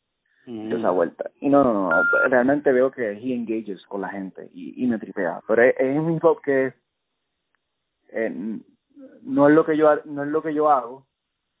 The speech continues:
Speaker 1: pero aprecio, um, pues, el, el, el,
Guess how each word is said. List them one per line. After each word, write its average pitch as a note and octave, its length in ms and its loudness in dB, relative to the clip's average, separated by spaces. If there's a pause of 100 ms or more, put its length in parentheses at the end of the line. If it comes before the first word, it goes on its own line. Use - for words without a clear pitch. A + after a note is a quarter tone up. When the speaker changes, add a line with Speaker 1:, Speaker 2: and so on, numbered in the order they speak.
(480)
Speaker 1:
pero C3+ 180 -6
aprecio, A#2+ 540 -8 (400)
um, F#2+ 400 -8 (200)
pues, - 140 -18 (440)
el, G2 200 -14
el, F2+ 180 -14
el, F2 260 -18